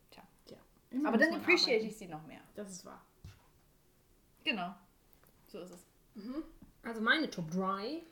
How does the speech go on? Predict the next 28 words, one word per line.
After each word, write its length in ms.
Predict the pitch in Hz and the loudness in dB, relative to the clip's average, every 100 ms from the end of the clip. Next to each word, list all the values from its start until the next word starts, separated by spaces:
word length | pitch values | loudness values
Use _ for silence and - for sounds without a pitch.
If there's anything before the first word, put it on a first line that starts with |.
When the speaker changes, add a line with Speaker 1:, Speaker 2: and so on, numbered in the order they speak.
| - - - - | -18 -18 -18 -10
Speaker 3:
sind 420 | - 277 220 160 - - - - - - - - | -4 0 -2 -4 -12 -18 -20 -20 -20 -20 -20 -8
auf 480 | 240 294 294 - - | -4 -2 -4 -8 -10
Platz 760 | 220 240 262 - - - - - - _ | -6 -6 -6 -10 -12 -12 -12 -16 -20 _
drei, 420 | 196 202 240 233 - | -10 -6 -2 -2 -4
ich 240 | - - - | -14 -20 -10
konnte 180 | 254 | -6
mich 120 | 226 220 | -4 -2
nicht 120 | 220 | -2
so 60 | |
richtig 240 | 220 - 208 | -6 -8 -4
entscheiden, 400 | 185 233 240 254 - _ _ - | 0 2 0 -2 -8 _ _ -4
aber, 460 | 277 320 311 302 311 - | 0 2 4 2 -2 -10
ähm, 320 | 254 226 220 214 | -8 -6 -6 -6
aus 360 | 226 190 - - | -6 -6 -8 -6
sentimentalen 640 | 190 220 220 208 220 214 | -2 -2 -4 -4 -2 0
Gründen 560 | 196 233 214 220 220 214 | 0 -2 -2 -2 -2 -2
habe 280 | 190 185 | -4 -2
ich, 260 | 196 202 - - _ _ _ _ | -2 -4 -12 -20 _ _ _ _
ähm, 360 | 196 180 185 185 - | -2 2 2 0 -4
Heidesand 500 | 190 180 175 185 208 | -4 -4 -6 -10 -12
aufgeschrieben, 500 | 190 - 190 202 277 | -16 -14 -10 -6 -4
weil 80 | 220 | -4
meine 380 | 180 180 180 196 | -2 -2 -4 -6
Großmutter 360 | 180 175 214 262 | -8 -8 -8 -8
immer 180 | 302 240 | -8 -8
Heidesand 440 | 190 190 202 202 | -8 -6 -6 -8
gemacht 320 | 208 208 - | -8 -8 -10
hat 160 | 226 | -12